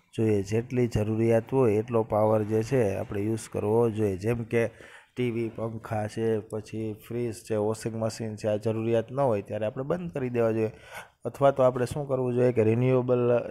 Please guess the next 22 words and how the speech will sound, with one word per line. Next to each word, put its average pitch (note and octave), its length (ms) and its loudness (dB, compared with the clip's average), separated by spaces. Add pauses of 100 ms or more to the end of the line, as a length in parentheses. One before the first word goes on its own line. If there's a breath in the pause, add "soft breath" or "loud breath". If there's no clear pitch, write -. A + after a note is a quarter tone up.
એનર્જી A#2+ 480 2
જે B2 160 2
છે B2 200 2 (540 loud breath)
એનો C3 200 4
આપણે B2 400 6 (100)
ઉપયોગ D#3 380 2
કરવો G2 300 -2
જોઈએ. G2 260 -6 (1800 loud breath)
અને D3+ 140 2
ઉર્જાનો D3 580 6
બિનજરૂરી C3+ 600 2
ઉપયોગ A#2 460 2
શું C3+ 200 -12
કરવો B2+ 220 0
જોઈએ? C3+ 260 2
ટાળવો A2 560 0 (400)
જોઈએ. G#2+ 260 -6 (120)
આ B2+ 140 2
ઉપરાંત B2+ 580 4 (360)
વધારે B2+ 480 2
કાર્યદક્ષ A2+ 840 -4
સાધનો A2+ 540 -2